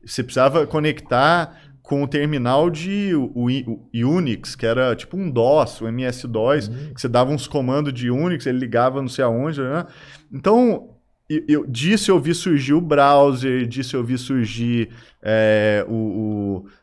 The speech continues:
Speaker 1: o, o Java, depois eu vi surgir a Wikipédia, depois eu vi surgir as redes sociais.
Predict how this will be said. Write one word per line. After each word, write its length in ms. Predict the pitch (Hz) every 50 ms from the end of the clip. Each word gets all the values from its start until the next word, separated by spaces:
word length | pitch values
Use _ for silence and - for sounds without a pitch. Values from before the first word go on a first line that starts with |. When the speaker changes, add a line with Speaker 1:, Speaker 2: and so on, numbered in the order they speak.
| _
Speaker 1:
o, 220 | - 101 - - 113
o 40 |
Java, 920 | 117 110 113 131 127 131 135 131 120 117 107 110 120 123 117 117 117 113 110 110
depois 360 | 113 113 - 131 123 123 117
eu 80 | 131
vi 120 | 117 123 120
surgir 600 | 117 - 127 120 113 110 113 117 120 120 117 107 - - - _ _ -
a 180 | - 104 107
Wikipédia, 880 | 110 113 120 120 123 - - - 127 127 127 127 127 127 120 113 113 120
depois 300 | 117 113 113 - 120 110
eu 80 | 123 120
vi 100 | 113 120
surgir 320 | 113 - 127 117 107 120
as 160 | 120 117 113 -
redes 240 | - 120 113 -
sociais. 420 | - 123 120 - - 127 127 123